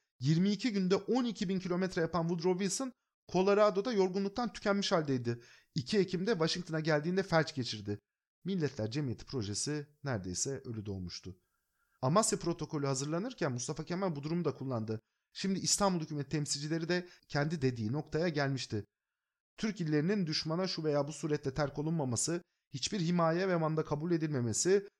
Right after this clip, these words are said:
Türk vatanının bütünlüğünün ve bağımsızlığının korunması protokole kaydedildi. İstanbul hükümeti Anadolu ve Rumeli Müdafaa-i Hukuk Cemiyeti'ni resmi bir organ olarak artık tanıyordu. Böylece İstanbul Anadolu'nun sesine de tabi olmak zorunda kaldı.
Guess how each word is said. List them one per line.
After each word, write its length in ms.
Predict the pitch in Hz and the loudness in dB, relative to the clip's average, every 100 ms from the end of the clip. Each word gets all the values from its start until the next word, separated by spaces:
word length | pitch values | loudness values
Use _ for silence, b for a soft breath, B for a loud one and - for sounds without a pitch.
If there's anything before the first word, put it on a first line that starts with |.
| _ | _
Türk 220 | - 180 170 | -8 -2 0
vatanının 420 | 160 156 147 135 | 2 2 0 -2
bütünlüğünün 600 | 120 139 123 117 131 165 | -4 -2 0 0 0 0
ve 140 | 147 | 0
bağımsızlığının 560 | 139 135 120 120 110 101 | 0 0 -2 -4 -4 -4
korunması 680 | - 143 113 98 - 175 175 B B | -2 -2 0 2 2 2 0 B B
protokole 580 | - 135 110 123 151 170 | -6 -4 -2 -2 0 0
kaydedildi. 640 | 156 127 113 104 92 95 - _ _ _ - | 2 2 2 -2 -4 -4 -6 _ _ _ -4
İstanbul 380 | - 175 165 160 | 2 2 2 0
hükümeti 460 | 165 160 160 220 | -2 -2 0 0
Anadolu 460 | 139 151 156 170 180 | 0 0 0 -2 0
ve 100 | 160 | -2
Rumeli 340 | 160 180 156 | 0 0 0
Müdafaa-i 640 | 147 139 147 151 190 180 135 | -2 -2 -2 0 2 2 0
Hukuk 300 | 139 - - | -4 -12 -6
Cemiyeti'ni 600 | 143 131 123 139 180 180 B B - | -4 -4 -4 -2 -2 -2 B B 0
resmi 420 | 123 - 175 143 | 2 2 0 0
bir 120 | 117 | -2
organ 300 | - 143 151 | -2 -2 -2
olarak 420 | 147 113 127 175 - b b | -2 0 0 -2 -6 b b
artık 500 | 117 104 175 170 - | -2 -2 -2 -8 -4
tanıyordu. 500 | 131 123 104 101 - _ _ _ _ - | 0 2 0 -2 -8 _ _ _ _ 0
Böylece 380 | 156 247 208 156 | 4 4 4 0
İstanbul 600 | 160 - 220 208 190 240 b b - | -2 0 2 4 2 -2 b b -2
Anadolu'nun 520 | 151 180 165 156 117 | 2 2 2 0 0
sesine 460 | 107 170 160 156 139 | 0 0 0 -2 2
de 340 | 196 185 - _ | 2 2 -4 _
tabi 360 | - 143 143 165 | 4 6 6 4
olmak 340 | 127 165 196 | 2 2 0
zorunda 340 | - 147 139 135 | 0 0 0 0
kaldı. 360 | 131 117 110 | 0 0 -4